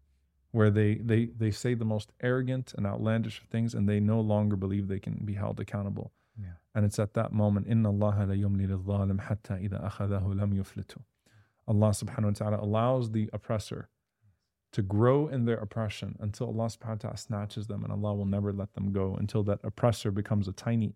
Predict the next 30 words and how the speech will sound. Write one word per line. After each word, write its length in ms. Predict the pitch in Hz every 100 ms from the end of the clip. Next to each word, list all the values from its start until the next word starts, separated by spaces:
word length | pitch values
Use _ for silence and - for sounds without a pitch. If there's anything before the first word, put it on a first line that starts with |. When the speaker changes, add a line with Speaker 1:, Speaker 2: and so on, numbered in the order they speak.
| -
Speaker 1:
ant 380 | 107 95 101 -
on 160 | 104 101
the 60 |
Day 140 | 98 101
of 100 | 92
Judgment 440 | 98 92 107 104
that 140 | - -
people 300 | 117 110 101
step 360 | - 117 104
on. 220 | - - - _ _ _ - - - _
And 140 | 113 110
that 140 | 110
has 200 | 104 107 -
to 80 |
stand 360 | 104 - 117 110
in 80 | 101
front 200 | - 107
of 80 | 101
the 80 |
throne 260 | 98 110 107
of 80 | 98
Allah 220 | 98 104
subhanahu 340 | 101 101 -
wa 60 | 101
ta'ala 260 | 98 - 101
with 160 | 101
all 240 | - 107 101
of 120 | 95
their 100 | 95
victims 720 | 95 107 - 101 98 101